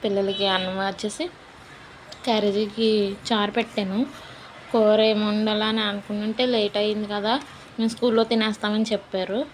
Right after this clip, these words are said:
అంటే ఈ వర్షానికి లేగలేకపోయాము, సెవెన్ అయిపోయింది మేము లేచేసరికి.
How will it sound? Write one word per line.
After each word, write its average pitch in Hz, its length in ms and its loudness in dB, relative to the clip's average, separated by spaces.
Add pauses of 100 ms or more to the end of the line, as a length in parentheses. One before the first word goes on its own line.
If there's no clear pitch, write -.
(1120)
అంటే 196 260 -2
ఈ 226 120 8
వర్షానికి 208 500 2
లేగలేకపోయాము, 190 800 2 (800)
సెవెన్ 196 300 -2
అయిపోయింది 196 380 0
మేము 208 180 2
లేచేసరికి. 185 640 -2